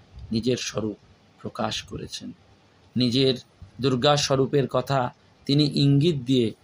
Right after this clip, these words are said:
বুঝিয়ে দিয়েছেন যে মা, তার মা, সারদা দেবীর মা যখন শিয়রে দেখতে গিয়েছিলেন, ফেরার সময় দেবালয়ে একটা বায়ু যেন তার উদরে প্রবেশ করে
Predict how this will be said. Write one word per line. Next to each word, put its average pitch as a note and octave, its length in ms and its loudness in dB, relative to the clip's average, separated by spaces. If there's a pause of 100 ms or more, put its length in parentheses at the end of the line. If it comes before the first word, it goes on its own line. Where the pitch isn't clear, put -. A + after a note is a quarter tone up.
(960)
বুঝিয়ে B2+ 320 2
দিয়েছেন B2 440 2
যে B2+ 100 4
মা, B2 360 2 (300)
তার D#3+ 220 2
মা, C3+ 180 2
সারদা C3+ 320 0
দেবীর C#3+ 280 4
মা C3+ 180 2
যখন B2+ 300 0
শিয়রে C#3+ 520 2 (460)
দেখতে C#3+ 300 0
গিয়েছিলেন, B2 500 0
ফেরার B2 240 0
সময় B2 300 -2
দেবালয়ে A#2+ 540 4 (280)
একটা - 260 -4
বায়ু A2+ 380 2
যেন C3 220 0
তার A#2+ 200 -4 (120)
উদরে G#2+ 400 -4
প্রবেশ G#2 300 -10
করে - 240 -8